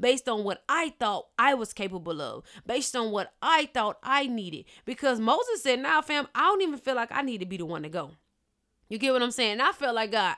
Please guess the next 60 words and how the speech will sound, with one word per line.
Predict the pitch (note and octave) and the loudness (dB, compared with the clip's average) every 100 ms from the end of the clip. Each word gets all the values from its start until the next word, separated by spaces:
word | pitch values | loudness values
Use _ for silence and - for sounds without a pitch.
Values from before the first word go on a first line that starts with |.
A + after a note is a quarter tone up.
| A#3 | -2
it | D#4 | 0
ain't | A#4+ C4+ | 0 -2
no | G3+ | -2
man | F#3+ F#3+ | -4 -6
out | F3 | -6
there | D#3+ E3+ | -8 -8
for | - B3+ | -4 -4
me." | A3 F#3+ - _ _ _ _ _ _ - | -4 -8 -12 _ _ _ _ _ _ -6
I | A3+ | -2
had | A#3 G#3 | 0 0
a | G3+ | 0
lot | G3+ D#3+ | 0 0
of | |
hurt | - C#4 C4+ B3+ | 0 4 4 4
I | A#3+ | 2
was | A#3 | 0
dealing | G3 A#3+ A#3+ A#3 | -2 0 0 0
with. | A#3 A#3 | 0 2
I | E3+ | 0
was | E3+ E3 | -4 -10
bitter. | D#3 C4 C4 B3 C4 | -8 -2 2 2 2
I | E3+ | 0
was | E3+ F3+ - - | -2 -6 -10 -2
angry. | C4+ C4 B3 A3+ B3+ B3+ - - | 0 0 -2 -4 -6 -6 -12 -8
You | C#4 | -2
know, | B3 | 0
I | F#3+ | 2
was | G#3 F3+ | 0 -2
broken. | E3 - C4+ C4+ C4+ C4 B3+ C4 - - | -8 -4 2 2 2 -2 -4 -4 -10 -12
And | F3 C4 | -4 -2
it | |
was | C#4+ C4 | -2 0
just | A#3+ A#3 - | -2 -2 -4
so | A#3+ C4 | 0 0
much | B3 A#3+ A#3 | 0 -2 -2
stuff | B3+ - B3 B3 | -4 -4 -2 -2
that | G#3 | -4
I | G3+ F#3+ | -2 -2
was | F3+ D#3+ | -4 -10
dealing | D#3 C4 D4 C4 | -6 -4 -4 -2
with | G#3+ | -2
at | G3 | -2
the | F#3 | -4
time. | F3+ A#3+ C#4 E4+ - | -6 -4 -4 -2 -4
And | G3+ A3+ | -2 -2
at | F#3 | -4
the | F3+ | -6
time, | - D#4 G#4+ | -2 -2 0
when | C4 | 0
I | C4+ | 0
made | E4 D#4 | 0 0
a | C#4+ | 0
decision | B3 - D#4 D4 C4+ | -4 -6 -6 -4 -4
that | E3+ D#3+ | -4 -4
this | A3 C#4+ | -4 -2
is | C#4 | -4
what | C4+ C4+ | -2 -2
I'm | C#4 | -2
gonna | B3 G3+ | -4 -4
do, | F#3+ A3+ G4 | -4 -4 -4